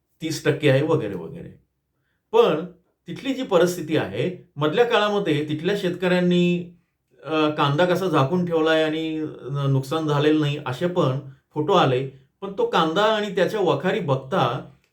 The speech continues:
हा एका शेतकऱ्याचा नसून तो कुठल्या तरी व्यापाऱ्याचा किंवा, अ,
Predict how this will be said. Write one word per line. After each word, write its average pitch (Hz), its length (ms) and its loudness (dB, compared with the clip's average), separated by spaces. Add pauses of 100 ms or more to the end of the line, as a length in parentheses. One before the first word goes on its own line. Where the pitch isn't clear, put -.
हा 214 120 -2
एका 180 280 2
शेतकऱ्याचा 202 520 0
नसून 185 400 -2
तो 185 80 -2
कुठल्या 165 340 -2
तरी 196 120 0
व्यापाऱ्याचा 175 680 2
किंवा, 175 260 -4 (300)
अ, 156 100 0